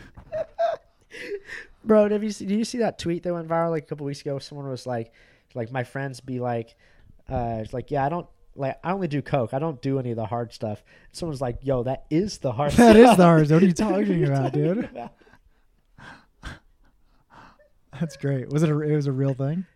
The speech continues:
Speaker 1: Yeah, it was a tweet. It was
Speaker 2: That's
Speaker 1: just, it was
Speaker 2: all right.
Speaker 1: just fucking so funny. He's like, "Yo, my friend,"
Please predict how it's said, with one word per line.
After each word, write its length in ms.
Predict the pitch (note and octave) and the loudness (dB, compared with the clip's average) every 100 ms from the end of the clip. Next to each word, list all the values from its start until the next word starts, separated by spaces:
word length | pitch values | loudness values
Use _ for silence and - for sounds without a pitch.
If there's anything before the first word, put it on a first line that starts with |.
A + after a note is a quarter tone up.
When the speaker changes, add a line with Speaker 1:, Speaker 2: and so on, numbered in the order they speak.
| - | -4
Speaker 1:
Yeah, 60 | E3+ | 0
it 20 | |
was 120 | E3 | 0
a 40 | D3+ | -2
tweet. 400 | - C#3+ C#3 - | -6 -4 -6 -8
It 80 | |
was 160 | D3 C#3+ | -10 -10
Speaker 2:
That's 0 | |
Speaker 1:
just, 140 | D3 | -10
it 100 | A2 | -10
was 0 | |
Speaker 2:
all 60 | F#2 | -10
right. 60 | B2 | -10
Speaker 1:
just 180 | A#2+ - | -12 -14
fucking 340 | B2 A#2+ A2+ | -16 -16 -18
so 260 | - C3+ A#2+ | -12 -10 -10
funny. 180 | A#2+ | -10
He's 100 | B2+ | -12
like, 240 | B2 A#2+ A#2+ | -12 -12 -10
"Yo, 160 | D3 C3+ | -8 -8
my 120 | C3+ | -10
friend," 260 | - D3 | -14 -18